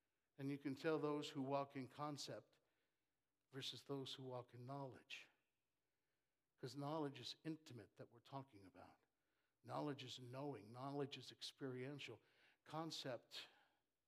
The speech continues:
is what most of the church finds itself in at this time. Concept is that which has no priorities, has no passion, no commitment.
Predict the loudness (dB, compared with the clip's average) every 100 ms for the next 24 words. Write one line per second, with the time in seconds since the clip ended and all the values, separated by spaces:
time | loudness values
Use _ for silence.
0 | _ _ _ _ _ _ _ _ _ _
1 | -14 -10 -6 -2 0 0 -2 -6 -6 -2
2 | -2 -2 -4 -4 -4 -6 -8 -8 -10 -12
3 | -12 -10 -10 -8 -10 -14 -18 _ _ _
4 | _ _ _ _ _ _ _ _ _ -4
5 | 2 2 2 -4 -4 -10 -8 -4 -2 -4
6 | -4 -4 0 -2 -2 _ _ _ _ _
7 | _ _ _ _ _ -4 -2 -2 -2 0
8 | 0 -2 -4 -2 -2 -2 -6 -8 -8 -8
9 | -10 _ _ _ _ _ -10 -8 -4 -4
10 | -4 -6 -6 -4 -4 -6 _ _ _ _
11 | _ _ _ _ _ _ _ -12 -12 -6
12 | -4 -4 -6 -18